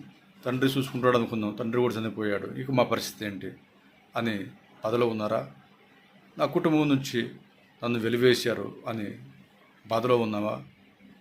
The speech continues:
నా కుటుంబం నుంచి నన్ను, ఆ, వెలివేసి నానా రకాలుగా హింస-, హింస పెడుతున్నారు, కనీసం పట్టించుకోవట్లేదు అని, ఆ, బాధపడుతున్నావా?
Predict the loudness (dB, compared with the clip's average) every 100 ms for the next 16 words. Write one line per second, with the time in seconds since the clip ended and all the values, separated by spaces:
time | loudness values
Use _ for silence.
0 | -20 -20 -20 _ -4 -2 2 4 6 6
1 | 6 6 0 -6 -6 -4 -4 -6 -10 -18
2 | -20 -20 -20 _ _ _ -8 -2 2 2
3 | 0 -2 -6 -10 -12 -14 -18 -20 -20 _
4 | _ -2 4 6 6 4 -2 -4 -8 -8
5 | -2 2 4 4 2 2 0 -4 -8 -8
6 | -6 -4 -4 -4 -4 -4 -4 -4 -4 -8
7 | -12 _ _ _ -20 -20 _ _ _ _
8 | _ _ _ _ -20 -20 -8 2 2 2
9 | 0 -2 0 -2 -2 -4 0 0 0 -2
10 | -2 -4 -8 -14 -20 -20 -20 -20 -20 -20
11 | -20 _ _ -4 0 0 -2 -4 -6 -8
12 | -6 0 0 2 0 -2 -4 -4 -6